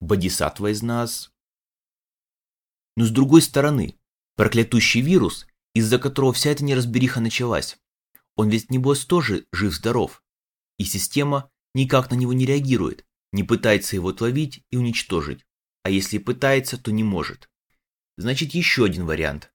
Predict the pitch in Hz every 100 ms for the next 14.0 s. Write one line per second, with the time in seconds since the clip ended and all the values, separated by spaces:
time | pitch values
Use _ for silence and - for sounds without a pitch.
0 | _ - - 117 - 127 104 90 92 98
1 | 101 110 101 82 - - _ _ - 139
2 | 175 - - - - - 113 120 135 101
3 | - _ _ _ _ _ _ _ _ 98
4 | 98 123 117 113 - 117 - - 82 90
5 | 78 - _ _ _ _ _ _ _ _
6 | _ _ _ _ _ - 127 127 123 127
7 | 127 131 135 127 98 90 - 90 82 78
8 | 80 - - _ _ _ _ _ - 104
9 | 113 117 127 127 131 123 - 101 101 101
10 | 117 110 92 82 - _ _ _ - 107
11 | 113 160 - 110 101 104 - 104 98 92
12 | 98 104 71 - - _ - 127 127 127
13 | 123 - 90 82 78 82 73 - 60 50